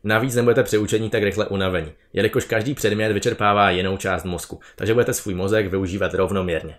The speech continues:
Možná namítáte, že je nejlepší, když se do nějakého předmětu kompletně ponoříte a věnujete se jenom jemu. Já jsem si to taky myslel, ale pokud vidíte nějaké důkazy, vědecké důkazy, které potvrzují tenhle ten názor, měli byste jim uvěřit a raději zahodit svoji intuici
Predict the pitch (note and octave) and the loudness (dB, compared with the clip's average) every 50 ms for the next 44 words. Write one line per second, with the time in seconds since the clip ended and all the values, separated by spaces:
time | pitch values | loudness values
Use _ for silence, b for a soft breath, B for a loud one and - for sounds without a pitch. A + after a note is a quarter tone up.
0 | _ _ - G2 G#2 A#2 C#3+ B2+ G#2 F#2+ G#2 G#2+ G#2 F2+ G2+ F2+ E2+ - F2 E2 | _ _ -4 -2 2 4 4 4 4 2 0 0 0 0 2 0 2 0 -2 0
1 | F#2 G2 G2 F#2 F2+ F2 F2+ F#2 - - A2 G2+ F#2+ G2 G2+ G2+ G2+ G2 G2 - | 2 2 2 0 0 0 0 -2 -2 -4 -6 -4 -4 -2 -2 0 0 0 0 0
2 | A#2+ A2 G#2 - G#2 G2 G2 F#2 - A2 G#2 - - A2+ G#2 G2 A#2+ A2 - G#2 | 0 -2 0 -2 -2 -2 -2 -2 -2 -4 -6 -4 -4 -4 0 0 0 0 0 -2
3 | - - G2+ G2 F#2+ F2+ F2+ E2 G2 F#2+ B B B B B B - F2+ F2 G#2 | -2 -2 -2 -2 0 -2 -2 -2 -2 -2 B B B B B B -8 -4 -2 0
4 | G#2 G#2 - - - - A2 G2+ G#2 G2+ G2 F2+ D#2+ D2 - - b b b b | -2 0 -2 -2 -2 0 0 0 0 0 0 -2 -2 -4 -8 -16 b b b b
5 | b b b b b - G#2+ G#2+ G#2+ - D3 C3 C#3 B2+ C3+ B2+ B2+ B2+ A#2+ G2 | b b b b b 0 2 2 2 2 0 -2 0 2 4 6 6 6 4 2
6 | - _ - G2 - - A2+ G2+ F#2 - - D#2+ E2 - _ _ - - G2 - | -2 _ -2 -2 0 0 0 0 -2 -4 -4 -6 -8 -8 _ _ -4 -4 -4 -2
7 | - A2+ - - C3+ - - - - A2+ G#2 G2+ G2+ G2+ - B2 A2+ A2 G#2+ G#2+ | -4 -4 0 0 0 0 0 -8 -12 -8 -6 -6 -6 -4 -2 0 0 0 0 -2
8 | - A#2+ A2+ A2 G#2+ F#2+ G2+ G2 - B2 A#2+ G#2+ G2 F2 D#2+ - _ - F2+ F#2+ | 0 0 2 2 2 2 -2 -4 -2 -2 0 0 0 -2 -2 -8 _ -4 -2 -2
9 | G#2 G2+ - - G#2 G2 G2+ G2 - A2 G#2 G2+ G2+ G#2+ G2 F#2+ G2+ F#2+ - A#2 | 0 -2 0 0 0 0 0 0 0 -2 0 0 2 0 0 0 -2 -4 -2 -2
10 | A2 G2+ G#2+ A2+ G#2+ - G#2+ G#2+ G#2 G2 F#2 G2 F2+ F2 F2+ G#2 A2 A2+ B B | -2 0 -2 -4 -4 -4 -4 -2 0 0 0 0 0 -2 0 0 0 -2 B B
11 | B B B B B2+ C#3+ D#3+ D#3 D#3 - - C#3+ A#2 - A2 G2 G#2+ G#2 G#2 A#2+ | B B B B 0 0 2 2 2 4 4 2 2 2 0 2 2 4 4 2
12 | A#2+ - - B B B B B G2 G2 G#2+ A2 A#2+ B2+ A#2 G2+ G2+ G2 A2 A2+ | 0 0 -4 B B B B B 0 0 2 2 2 2 2 2 2 2 2 0
13 | G#2+ - - G#2+ G#2+ - F#2 F#2+ G2 A2 A2 A2 G#2+ G#2 - A#2 A2 A2 | 0 0 0 -2 0 0 -2 -6 -4 -2 -2 -2 -2 -2 0 0 0 0